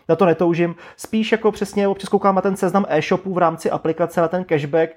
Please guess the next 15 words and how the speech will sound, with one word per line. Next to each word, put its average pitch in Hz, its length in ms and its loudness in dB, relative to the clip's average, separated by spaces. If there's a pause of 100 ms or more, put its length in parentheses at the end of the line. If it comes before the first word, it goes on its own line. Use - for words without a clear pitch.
(300)
Horší 196 360 0
je, 190 160 4
že 190 100 4
vždycky, 180 260 -2
když 185 160 -2
to 202 120 -2
chci - 200 -6
koupit, 165 400 -2
tak 165 100 -4
na 175 80 -2
to 180 100 0
zapomenu, 165 400 0
že 170 60 -2
tam 175 160 2
ta, 170 320 4